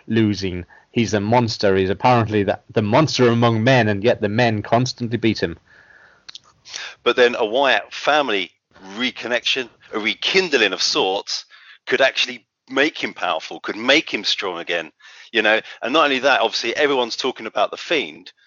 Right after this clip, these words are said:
Speaker 2: so a kind of pseudo family reunion could make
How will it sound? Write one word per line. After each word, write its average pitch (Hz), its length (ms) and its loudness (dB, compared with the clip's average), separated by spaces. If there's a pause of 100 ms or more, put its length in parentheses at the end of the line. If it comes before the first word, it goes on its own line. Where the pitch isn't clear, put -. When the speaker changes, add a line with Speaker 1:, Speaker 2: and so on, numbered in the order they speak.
(280)
Speaker 2:
so 110 280 0
a 113 100 0
kind 123 280 0
of 98 260 -2
pseudo 123 720 2
family 117 500 -2
reunion 107 580 -6 (380)
could 135 220 -2
make 123 360 0